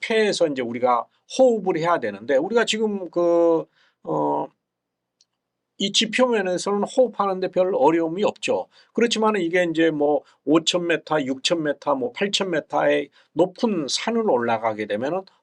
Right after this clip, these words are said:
호흡이 이제 곤란하게 돼요. 그만큼 기압이 낮아지기 때문에 그러는데, 반대로 이제, 어, 물속으로, 이렇게 바닷속으로 들어가게 되면은 압력이 높아지니까 결국은 이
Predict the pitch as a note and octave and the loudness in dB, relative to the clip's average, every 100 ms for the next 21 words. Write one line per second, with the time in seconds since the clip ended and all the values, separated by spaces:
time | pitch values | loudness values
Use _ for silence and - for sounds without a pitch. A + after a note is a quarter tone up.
0 | - C4 B3+ G#3+ F#3 A2+ G#2+ F#2+ - D3 | 0 4 4 2 -2 -2 -4 -2 2 4
1 | C#3 G#2 F#2+ F2+ E2+ C3 F3+ _ _ - | 2 -2 -8 -12 -8 -8 -8 _ _ 0
2 | G#3 G#3 G3+ E3 - D#3 F3 D#3+ F3+ F3+ | 0 0 -4 -6 0 4 4 0 -8 -12
3 | _ - A2+ D3+ D#3+ C#3 A2+ - G#2 C#3 | _ -4 -2 0 -2 -6 -8 -8 -4 -4
4 | C3 - F#2 G#2 F3 B2 - - - - | -4 -8 -10 -4 0 0 -2 -16 -18 0
5 | G3 G#3+ A3+ A#3 F#3 D#3+ D3+ - _ _ | 0 4 4 4 0 2 2 -2 _ _
6 | _ C3+ C3 B2+ B2+ B2+ B2 A#2+ A#2+ A#2 | _ -2 0 2 2 2 0 0 -2 -2
7 | G3 G#3 C4 A#3 E3 A2+ F#2+ F2+ - F#2+ | 0 2 4 4 4 2 0 -8 -4 -4
8 | A#2+ B2 D3+ C#3+ D3+ C3+ D#3+ D#3+ B2+ B2 | -2 0 0 2 -2 -2 -4 -2 0 0
9 | G2+ G#2 F#2+ F#2 B2 G3 F2 _ - - | 0 -2 -2 -4 -2 -2 -2 _ -16 -12
10 | - D#3+ G3 G#3 G#3+ B2 - E3 C#3 G2+ | -4 -2 2 2 4 0 0 -2 -2 -6
11 | F2+ D#3+ G#2+ F2 _ _ F3+ F3 F3+ F3+ | 0 4 4 2 _ _ -2 0 2 2
12 | F#3 D3+ D#3 | 2 2 0